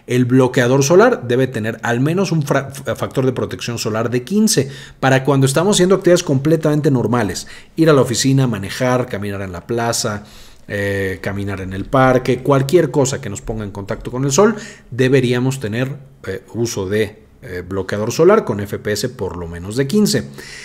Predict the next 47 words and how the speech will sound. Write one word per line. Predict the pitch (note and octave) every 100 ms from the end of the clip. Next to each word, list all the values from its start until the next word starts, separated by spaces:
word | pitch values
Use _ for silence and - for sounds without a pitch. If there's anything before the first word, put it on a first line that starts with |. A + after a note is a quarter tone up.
| - -
Si | - G3+ F3 B2
vamos | C3+ D#3 E3+ D#3+
a |
salir | B2+ B2+ A#2 D3
ya | C#3 B2+
al | C#3
sol | C3+ C3
directamente, | C3 A#2+ A#2+ - G2+ A2+ C3 C#3
por | G#3+ G#2
ejemplo, | G2 A#2 A2 A2+
vamos | F#2+ G2+
a | G#2
ir | F#2+
a |
la | F2 -
playa, | C#3+ D#3 D3 A#2
vamos | A2+
a | A2
ir |
a | A2
un |
parque | A#2 A#2 C#3
y | A2+ A2+
estar | - B2
abajo | A2 A2+ B2 B2
del | G2+
sol | C3+ A2 - - -
por | -
un | G#2+
buen | C3+ E3+
rato, | F#3 F3 G#3+ -
tendríamos | C#3+ D3 E3+ F#3
que | -
aplicar | C3 C#3 C3+ D3+ C3+ - -
el | G2+
bloqueador | G2+ B2+ C3+ D3+ D3
solar | F3+ G#3 A3+
con | C3+ A#2+
al | A#2+
menos | C#3+ D3 A#2 -
un | B2+
factor | B2+ A2 - A#2+
de | A2+
protección | G#2+ G2+ F#2+ A#2+ A2+
solar | B2+ C3+ A#2 - G2
de | A2+
treinta | - D#3 F3+ G3+ G#3+ D4